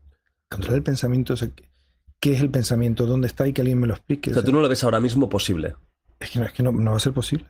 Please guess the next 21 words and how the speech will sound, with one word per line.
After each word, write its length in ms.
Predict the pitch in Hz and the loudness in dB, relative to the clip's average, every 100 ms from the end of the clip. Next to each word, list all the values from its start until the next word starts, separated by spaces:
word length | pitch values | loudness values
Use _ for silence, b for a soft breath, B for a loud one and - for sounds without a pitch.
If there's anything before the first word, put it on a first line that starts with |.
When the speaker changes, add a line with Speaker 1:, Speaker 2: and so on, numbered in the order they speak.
| _ _ | _ _
Speaker 2:
O 40 | |
sea, 120 | 107 - | -2 0
eh, 180 | 120 123 | 0 2
vamos 300 | 123 139 135 | 2 4 4
a 40 | |
decir 340 | 110 117 104 - | 2 2 -2 0
que, 200 | 98 92 - _ | 0 0 -8 _
que 120 | 113 | 0
no 80 | 123 | 2
sea 240 | - 147 | 4 4
algo 560 | 120 117 110 101 90 - - B B | 4 2 4 2 0 -8 -20 B B
oculomotor, 640 | - 107 117 101 95 135 147 | -2 2 4 4 4 2 2
que 80 | 104 | 0
es 100 | 107 | 2
lo 160 | 101 | 2
que, 500 | 104 95 85 - - - | 2 2 2 -2 -12 -10
que, 120 | 87 | -8
que 240 | - 92 | -2 -2
incluso 360 | 85 90 98 107 | -2 -4 -2 0
ya 220 | 95 92 | 2 2
hay, 300 | 95 92 85 | 2 0 -2